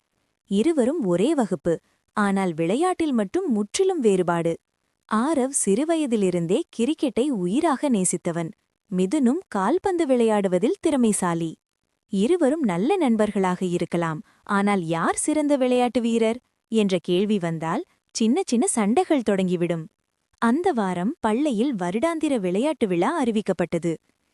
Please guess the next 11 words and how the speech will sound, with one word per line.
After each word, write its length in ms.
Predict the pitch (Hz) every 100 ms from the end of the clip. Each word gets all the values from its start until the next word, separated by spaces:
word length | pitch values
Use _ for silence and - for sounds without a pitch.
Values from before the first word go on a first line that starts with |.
| _
இந்த 340 | - 185 262 339
முறை 360 | 190 220 277 - _ -
ஆசிரியர்கள் 760 | 208 302 - 339 233 190 233
ஒரு 220 | 302 233 202
புதிய 380 | 202 196 330
முயற்சி 340 | 330 220 214 202
செய்தார்கள். 640 | 196 180 175 170 180 160 - _ _ _ _
வெவ்வேறு 580 | 175 175 160 202 349 370
விளையாட்டுகளை 680 | 240 247 277 254 220 202 185
விளையாடும் 520 | 170 175 185 180 175
மாணவர்கள் 600 | 160 160 160 160 180 330